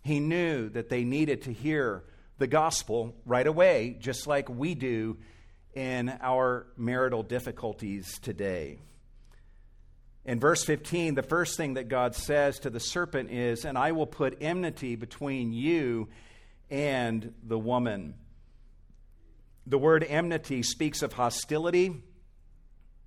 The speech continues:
and warfare. God is declaring war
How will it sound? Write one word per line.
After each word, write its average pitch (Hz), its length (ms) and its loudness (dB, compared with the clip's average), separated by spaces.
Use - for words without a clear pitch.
and 120 240 0
warfare. 131 680 2
God 147 240 10
is 139 120 2
declaring 135 680 0
war 123 520 2